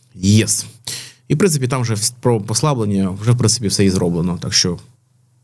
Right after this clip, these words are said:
негативних сюрпризів від Німеччини очікувати не варто. К-, Каллас ставить максимальну планку — сорок мільярдів, щоб потім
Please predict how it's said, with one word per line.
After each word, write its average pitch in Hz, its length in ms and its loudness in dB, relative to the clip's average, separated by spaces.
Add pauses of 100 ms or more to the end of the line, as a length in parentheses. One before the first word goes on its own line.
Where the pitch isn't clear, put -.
(240)
негативних 110 480 2
сюрпризів 131 400 2
від 98 120 0
Німеччини 92 500 -2
очікувати 110 580 0 (500)
не 107 200 4
варто. 98 340 -4 (960)
К-, - 100 -8 (100)
Каллас 196 320 2
ставить 160 280 0
максимальну 151 500 0
планку — 101 340 -2
сорок 151 280 0
мільярдів, 117 460 2
щоб - 180 -2
потім 151 440 2